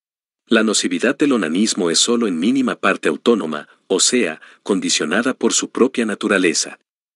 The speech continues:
En lo principal coincide por completo con la significación patógena de la vida sexual. El hecho de que tantos individuos toleren sin daño el onanismo,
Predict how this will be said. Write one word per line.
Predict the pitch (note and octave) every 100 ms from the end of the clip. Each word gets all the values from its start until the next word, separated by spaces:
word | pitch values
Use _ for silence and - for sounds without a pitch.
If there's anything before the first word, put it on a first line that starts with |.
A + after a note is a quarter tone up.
| _ _ _ _ _
En | A#2 G2
lo | D#2+
principal | F2+ D2+ E2 G2+ A2+
coincide | - E2 - C3 C3
por | B2+ G2+
completo | - D2 - G#2 F#2+
con | - E2
la |
significación | D2 - E2 C#2+ - E2 - A#2+
patógena | B2+ - - A2+ A2+ G#2
de | F#2
la | D2+
vida | D2 A2 G2+
sexual. | - - - D#2+ - _ _ _ _ _ _ _ _ _
El | A#2 G#2
hecho | E3+ -
de | F#3 -
que | G2+
tantos | G2+ F2 F#2 -
individuos | E2 D#2+ F#2 F2 -
toleren | F2+ E2 E2+ D#2+
sin | - E2
daño | C#2+ G2 G2
el | F2
onanismo, | D#2 D2 E2 G2+ - D2+